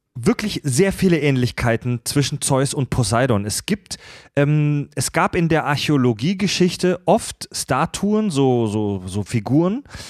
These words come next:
wo man sich sehr lange nicht sicher war, ob die Zeus oder Poseidon zeigen. Und, äh, viele Historiker glauben, dass im Kult des antiken Griechenlands eine Art Konkurrenz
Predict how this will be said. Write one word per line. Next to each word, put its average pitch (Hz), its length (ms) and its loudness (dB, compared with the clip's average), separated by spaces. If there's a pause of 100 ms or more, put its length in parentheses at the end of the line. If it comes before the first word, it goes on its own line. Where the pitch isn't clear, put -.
(240)
wo 135 200 4
man 196 160 0
sich 160 200 -2
sehr 190 200 2
lange 190 260 0
nicht 143 180 0
sicher 147 320 -2
war, 131 260 0
ob - 180 -8
die 160 160 -8
Zeus 165 420 -2
oder 151 160 -2
Poseidon 127 640 0
zeigen. 92 480 -2 (460)
Und, 151 280 4
äh, 143 160 0
viele 214 280 0
Historiker 165 580 0
glauben, 160 480 0 (400)
dass 143 220 -2
im 135 180 -2
Kult - 320 2
des 190 140 -2
antiken 175 500 -4
Griechenlands 165 720 -2
eine 135 240 -2
Art 135 200 -4
Konkurrenz 143 920 -2